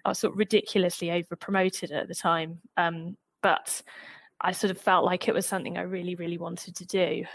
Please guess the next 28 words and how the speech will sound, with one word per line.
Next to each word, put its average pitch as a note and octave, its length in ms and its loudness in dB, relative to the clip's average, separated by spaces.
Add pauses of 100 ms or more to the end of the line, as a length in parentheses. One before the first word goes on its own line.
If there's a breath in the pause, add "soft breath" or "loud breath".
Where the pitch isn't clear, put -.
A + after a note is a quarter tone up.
And F3+ 340 2
I F#3+ 80 4
think A3 200 4
the G3 60 -4
thing G3+ 180 2
about E3 320 0
bids F3+ 340 2
is, E3+ 300 -2
you F3+ 100 -4
know, E3 80 -6
you F3 240 -6
get - 320 0
thrown F#3 480 2
into E3+ 260 -6
an F3 80 -2
area, E3 380 2
you E3+ 240 -2 (140)
live G3 200 6
and E3+ 160 -6
breathe F3 360 0
it. - 340 0 (480 loud breath)
Um, F3+ 400 4 (440 loud breath)
but G#3 100 8
what G3+ 160 6
I G3 100 8
love A3 240 8
about F3 480 -2
it - 340 -6